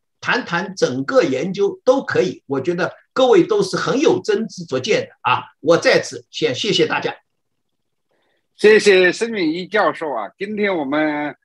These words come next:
Speaker 2: 呃，这个最期待的一位这个专家学者还不是这个申敏一教授，而是徐有余教授啊。徐有余教授因为是在旅行中间，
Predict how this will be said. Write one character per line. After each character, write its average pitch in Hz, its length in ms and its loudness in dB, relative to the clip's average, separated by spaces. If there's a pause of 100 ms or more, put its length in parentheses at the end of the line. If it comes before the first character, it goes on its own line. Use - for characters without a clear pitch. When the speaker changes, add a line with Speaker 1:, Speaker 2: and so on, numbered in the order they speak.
(340)
Speaker 2:
呃， 120 500 -8
这 160 120 -10
个 156 160 -6
最 294 300 0
期 - 260 -8
待 190 120 0
的 151 160 -2
一 156 200 -4
位 160 400 0
这 156 100 -10
个 135 400 -4 (160)
专 165 240 -2
家 151 160 0
学 156 300 -8
者 123 100 -10
还 117 340 -8
不 123 200 -10
是 127 340 -8
这 127 80 -14
个 127 100 -6
申 190 220 -4
敏 127 100 -2
一 127 80 -6
教 139 200 -2
授， 160 140 -6
而 135 200 0
是 143 160 -4
徐 - 240 -6
有 175 220 4
余 120 180 -10
教 196 240 2
授 - 160 -4 (440)
啊。 131 260 2
徐 180 180 -4
有 208 140 2
余 196 100 0
教 208 320 -2
授 196 140 0
因 175 160 -4
为 175 180 -4
是 214 140 -6
在 160 360 -2 (300)
旅 143 340 -8
行 147 240 -6
中 202 220 -6
间， 180 300 -2